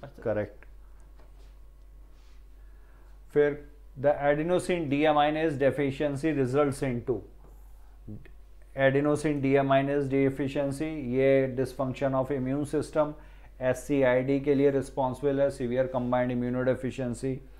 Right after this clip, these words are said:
Speaker 1: सर, जैसे कि इसमें डिसफंक्शन टाइप का बोल दिया गया है, हालांकि एनसीईआरटी में जो इस क्वेश्चन का मोटिव था कि वहाँ पे आपका इम्यून सिस्टम वीक हो जाता है,
Speaker 2: यस।
Speaker 1: सीवियर कंबाइंड इम्यूनोडेफिशिएंसी सिंड्रोम ऐसा करके दिया हुआ है,
Speaker 2: यस।
Speaker 1: लेकिन ऐसा डिट्टो वर्ड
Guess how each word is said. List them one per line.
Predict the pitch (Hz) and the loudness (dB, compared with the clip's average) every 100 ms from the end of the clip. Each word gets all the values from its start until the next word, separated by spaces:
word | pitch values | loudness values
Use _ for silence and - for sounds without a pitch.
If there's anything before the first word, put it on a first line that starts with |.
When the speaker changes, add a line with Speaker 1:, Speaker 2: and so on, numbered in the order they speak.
| - - - - - | -20 -20 -20 -10 2
Speaker 1:
सर, | 254 247 | 2 4
जैसे | 233 226 | 2 2
कि | 247 254 | 0 0
इसमें | 240 262 240 | -2 -2 -2
डिसफंक्शन | 180 247 - 220 208 247 233 | 0 0 0 -2 0 -2 2
टाइप | 214 214 | 2 2
का | 220 | 0
बोल | 196 190 185 | 2 2 2
दिया | 185 | 2
गया | 175 175 | 2 2
है, | 160 185 240 - - - - - | 0 -2 -8 -14 -18 -18 -18 0
हालांकि | 180 214 240 | 6 6 6
एनसीईआरटी | 226 214 220 196 196 | 0 2 4 4 2
में | 240 233 | -2 0
जो | 226 | 0
इस | 226 - | 0 -2
क्वेश्चन | 208 196 214 | -2 -2 -4
का | 208 202 202 | 0 2 2
मोटिव | 185 180 190 190 214 190 | 2 4 4 2 -4 -4
था | - 185 | -4 -4
कि | 185 208 | -2 -2
वहाँ | 196 185 | 0 2
पे | 180 | 2
आपका | 190 180 202 | 2 2 0
इम्यून | 185 180 190 | 0 0 0
सिस्टम | 180 185 - 185 | -2 -6 -4 -4
वीक | 147 202 202 | -2 -4 -4
हो | 190 | -2
जाता | 175 170 175 170 | 0 2 2 0
है, | 170 170 | 0 0
Speaker 2:
यस। | 170 - | -2 -4
Speaker 1:
सीवियर | 185 175 190 185 | -4 0 0 -2
कंबाइंड | 175 175 175 185 | -4 -2 -2 0
इम्यूनोडेफिशिएंसी | 175 175 180 175 165 175 - 175 | -2 0 0 -2 -2 -6 -4 -6
सिंड्रोम | - 175 170 180 185 | -4 -4 -2 -2 -2
ऐसा | 180 220 | -2 -2
करके | 202 175 | -2 -4
दिया | 165 160 | -2 -2
हुआ | 156 165 | -2 -4
है, | 180 110 107 101 | -6 -8 -10 -4
Speaker 2:
यस। | 226 | 0
Speaker 1:
लेकिन | 247 | 2
ऐसा | 240 226 277 | 4 4 4
डिट्टो | 233 175 196 - 277 | 4 4 2 6 10
वर्ड | 254 | 10